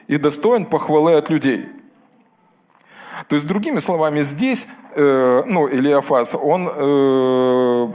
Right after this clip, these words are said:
использует местописание для того, чтобы прибить Иова.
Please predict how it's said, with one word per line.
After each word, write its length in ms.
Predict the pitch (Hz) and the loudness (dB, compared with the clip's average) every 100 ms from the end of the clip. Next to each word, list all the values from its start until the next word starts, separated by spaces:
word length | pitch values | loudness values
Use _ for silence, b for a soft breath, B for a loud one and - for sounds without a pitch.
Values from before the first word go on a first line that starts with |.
| - - | -12 -6
использует 800 | 139 - 247 196 - - 131 | -6 -2 0 0 0 -2 -2
местописание 1120 | 147 143 - 151 147 - 233 269 165 110 - - - _ B B B B | -2 -4 -4 -2 -2 0 0 0 0 -2 -6 -14 -20 _ B B B B
для 180 | 131 156 | -2 -2
того, 300 | 170 165 226 | 0 0 -2
чтобы 300 | - 175 170 | 0 -2 -2
прибить 560 | - 185 202 190 - | -2 -2 0 -2 0
Иова. 400 | 147 117 101 85 | 0 0 0 -4